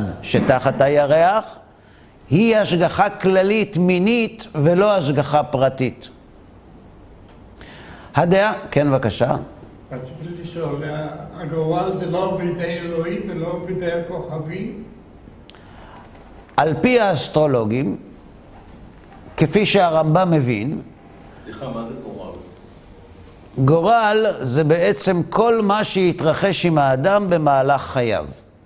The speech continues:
Speaker 1: על פי האסטרולוגים שעליהם דיבר הרמב"ם, המבנה של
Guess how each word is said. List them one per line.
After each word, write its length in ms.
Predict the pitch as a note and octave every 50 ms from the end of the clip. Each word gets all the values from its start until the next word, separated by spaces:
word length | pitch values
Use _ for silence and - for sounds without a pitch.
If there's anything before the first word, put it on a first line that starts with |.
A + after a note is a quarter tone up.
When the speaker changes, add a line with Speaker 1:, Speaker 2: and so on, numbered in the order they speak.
| _ - - - - - - - - - - - - - - - - - - - -
Speaker 1:
על 160 | - D#3 E3+ - -
פי 200 | A3+ B3 B3 A#3+
האסטרולוגים 1040 | A3+ G#3 E3+ - - - - D#3 D#3+ E3+ E3 D#3+ D3 B2 G#2+ A#2+ A#2+ C3 - - E2+ - - - - - - - - - - - -
שעליהם 720 | - - D#3+ D#3+ D#3+ D#3+ D#3+ D#3+ D#3+ F3+ G3 G3+ G3 E3+
דיבר 360 | F3+ D#3 D3+ F3 F3+ E3 D#3+
הרמב"ם, 680 | D#3+ C#3+ C3+ C3+ B2+ B2 A2 G2+ F#2 E2 E2+ G#2+ C#3 - - - - - - - - - - - - - - - - - - - - - - - - -
המבנה 640 | B2 D#3+ F3 F3+ F3 E3+ D3 D#3 F3 G3+ A#3+ B3 A3+ D#3+ G#2 - - - - - - - - - - -
של 560 | - - - - G3+ G#3 G#3 F#3+ F3+ D#3+